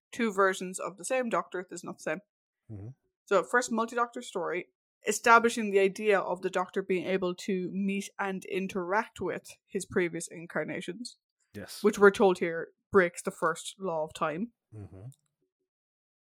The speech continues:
Speaker 1: Note to future Doctors, apparently you're doing this all over the gaff, but however. It also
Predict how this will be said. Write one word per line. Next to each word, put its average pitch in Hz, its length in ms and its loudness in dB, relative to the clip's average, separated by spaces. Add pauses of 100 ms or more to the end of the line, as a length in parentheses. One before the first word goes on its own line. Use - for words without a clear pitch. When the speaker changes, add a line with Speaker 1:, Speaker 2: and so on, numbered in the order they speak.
(420)
Speaker 1:
Note 180 400 -2
to 196 80 -2
future 180 360 -6
Doctors, 170 520 -6 (440)
apparently 170 420 -4
you're 170 100 -8
doing 170 200 -6
this 175 120 -12
all 170 160 -2
over 165 100 -4
the 165 80 -16
gaff, 175 260 -2
but 185 100 -6
however. 175 360 -6 (1700)
It 202 120 2
also 254 640 2